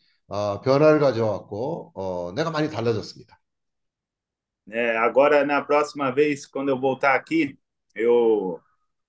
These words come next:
Speaker 2: tô marcando com os irmãos, já conversei com eles, né? pra que nós possamos fazer umas viagens junto, né? Esses irmãos novos, é, acompanhando nós pra outra cidade, nós tamo querendo ir pra Nova Capital, tamo querendo ir pra Bali.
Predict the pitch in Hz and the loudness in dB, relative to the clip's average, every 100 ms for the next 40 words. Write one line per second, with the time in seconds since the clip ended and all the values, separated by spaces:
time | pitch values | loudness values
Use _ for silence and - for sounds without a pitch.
0 | _ 113 127 120 139 139 135 123 120 120 | _ 0 2 2 2 0 0 -2 0 2
1 | 143 143 131 123 127 120 110 135 127 123 | 4 4 2 0 0 -2 0 -4 0 4
2 | 147 147 123 139 151 - _ _ - _ | 6 4 2 -4 -6 -8 _ _ -20 _
3 | _ 117 123 - 143 143 135 117 104 120 | _ 0 0 2 4 6 6 6 2 2
4 | 139 139 - 143 156 147 156 139 160 151 | 2 2 0 -2 -2 0 0 0 -2 -4
5 | 139 147 151 151 147 131 165 170 - _ | -2 2 4 2 -2 -4 -2 -2 -4 _
6 | 98 127 131 127 120 127 123 131 120 127 | -10 -6 -4 -6 -4 -2 0 -2 -2 2
7 | 143 139 131 123 123 - _ _ _ _ | 4 2 -4 -8 -10 -12 _ _ _ _
8 | 110 113 135 131 139 139 139 123 127 135 | -2 0 2 4 6 4 4 2 4 4
9 | 131 - 120 131 127 120 113 107 127 131 | 2 2 4 2 0 -8 -6 2 4 4
10 | 113 107 110 107 123 120 123 120 127 123 | 2 -4 -8 -4 -4 -4 -2 0 0 0
11 | 117 120 117 120 117 - 104 117 123 127 | -2 0 -2 -2 -6 -8 -4 0 4 4
12 | 113 - _ _ _ 117 123 127 123 127 | 2 -2 _ _ _ -6 -2 -2 0 2
13 | 127 127 107 110 127 127 123 117 | 2 0 0 4 6 4 2 -6